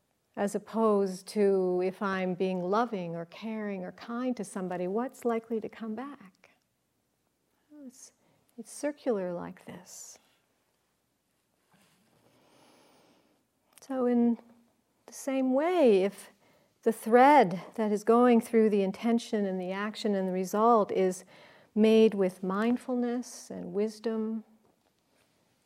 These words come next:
loving kindness, generosity, non-attachment,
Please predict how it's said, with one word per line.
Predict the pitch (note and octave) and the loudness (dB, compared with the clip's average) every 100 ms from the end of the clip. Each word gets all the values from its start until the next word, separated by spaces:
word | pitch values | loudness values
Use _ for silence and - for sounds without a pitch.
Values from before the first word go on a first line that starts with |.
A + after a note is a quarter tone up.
| _ | _
loving | F3+ F#3+ G3 F#3+ | -2 -2 -2 -6
kindness, | - G#3+ A3+ A3+ A3 A3+ G#3+ - - _ | -8 -8 -6 -4 -4 -8 -12 -20 -20 _
generosity, | - F#3 F#3 F#3+ G3+ F#3+ G#3+ - G#3 G3 G3 G#3 _ _ - | -16 -12 -12 -12 -12 -14 -18 -12 -10 -10 -12 -16 _ _ -12
non-attachment, | G3 F#3 F#3 - A3+ A3+ - - G#3+ - - | -10 -10 -12 -14 -16 -14 -16 -12 -12 -14 -20